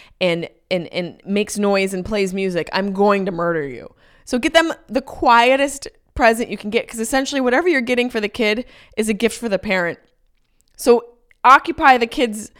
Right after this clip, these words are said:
mind. Figure out what the kid has an affinity for,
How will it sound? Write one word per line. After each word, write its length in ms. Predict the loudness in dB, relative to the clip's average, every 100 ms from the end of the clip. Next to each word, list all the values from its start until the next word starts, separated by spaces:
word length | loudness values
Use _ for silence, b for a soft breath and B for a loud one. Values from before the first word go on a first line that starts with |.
| b b
mind. 400 | 0 2 2 -2
Figure 280 | -2 2 4
out 180 | 4 2
what 120 | -2
the 60 |
kid 280 | -2 0 2
has 180 | 4 2
an 60 | -2
affinity 460 | -4 -4 -2 -2
for, 440 | -2 0 2 0